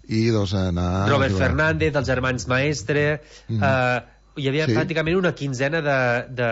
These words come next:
Speaker 2: de, d'escalencs, eh, a les files bellcairenques, eh? Òscar Domínguez,
Speaker 1: Mhm.
Speaker 2: eh, vull dir que, que hi
Speaker 1: Veus
Speaker 2: havia
Speaker 1: que, bueno, sí, sí, Déu, Déu-n'hi-do. Que, que passa amb els equips de... quan t'enfrontes amb equips de, com Vilcaire, a vegades, i també com Viladamat,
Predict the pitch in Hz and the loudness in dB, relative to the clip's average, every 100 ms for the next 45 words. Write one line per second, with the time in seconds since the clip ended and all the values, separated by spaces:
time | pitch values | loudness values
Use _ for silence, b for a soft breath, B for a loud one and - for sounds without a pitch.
0 | 107 107 117 120 123 120 - 123 143 160 | -2 -6 -6 -6 -4 -4 -2 -2 -2 -6
1 | - - 131 117 113 135 123 - 143 143 | -12 -6 -2 -2 -2 -2 -2 -2 -2 -2
2 | 127 127 127 127 165 127 107 135 131 B | -2 -4 -2 0 0 -2 0 -2 -2 B
3 | B - 117 - 123 120 135 156 160 151 | B -4 -4 -2 -2 0 2 2 -2 -2
4 | 151 151 156 156 - 95 175 185 - 120 | -2 0 -2 -6 -8 -4 -2 -4 -2 -2
5 | 110 110 - 123 117 - 117 - 120 113 | 0 -2 -4 -6 -4 -2 -4 -2 -2 0
6 | 113 123 123 110 - 104 131 117 - 92 | 2 2 0 -2 -4 -4 -4 -6 -8 -4
7 | 95 107 - 101 92 104 113 104 82 - | -2 -2 -4 -4 -2 0 0 0 -2 -6
8 | - - 82 - B B - 104 98 110 | -14 -6 -6 -6 B B -6 0 0 2
9 | 92 92 98 98 87 95 95 92 87 80 | 0 0 0 0 0 2 2 2 2 0
10 | 92 85 87 92 90 92 92 90 87 104 | -2 0 0 0 0 0 2 2 2 0
11 | 82 85 92 90 85 92 90 87 85 95 | -2 0 0 2 0 0 0 0 0 0
12 | 95 95 92 92 90 87 92 92 98 92 | 2 2 2 0 -2 -2 -2 -2 0 0
13 | 98 95 92 92 123 | 2 2 0 0 -2